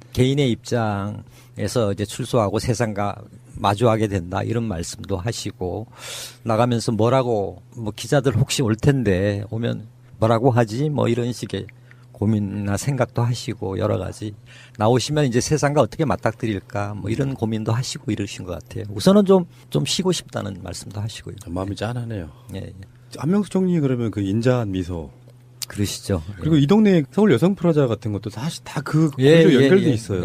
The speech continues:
Speaker 1: 예, 맞습니다. 예.
Speaker 2: 그러니까 실제로 김대중 노무현 대통령 때의 그 여성을 상징하는 인물이기 때문에 여성뿐만 아니라 뭐 총리도 지내셨으니까.
Speaker 1: 네, 김대중 대통령도 굉장히 좋아하셨던
Speaker 2: 음.
Speaker 1: 분이고 뭐 노무현 대통령도 다음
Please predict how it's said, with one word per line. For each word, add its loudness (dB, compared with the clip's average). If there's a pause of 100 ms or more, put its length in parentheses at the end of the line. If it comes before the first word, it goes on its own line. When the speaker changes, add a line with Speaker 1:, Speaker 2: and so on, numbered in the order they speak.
(120)
Speaker 1:
예, -2
맞습니다. -4
예. -12
Speaker 2:
그러니까 -10
실제로 0 (120)
김대중 2
노무현 2
대통령 -2
때의 -2
그 -10
여성을 0
상징하는 2
인물이기 -4
때문에 -8
여성뿐만 0
아니라 -4
뭐 -14 (180)
총리도 -4
지내셨으니까. -8
Speaker 1:
네, -2
김대중 4
대통령도 4 (460)
굉장히 4
좋아하셨던 2
Speaker 2:
음. -6
Speaker 1:
분이고 -6 (280)
뭐 -2
노무현 4
대통령도 2 (240)
다음 2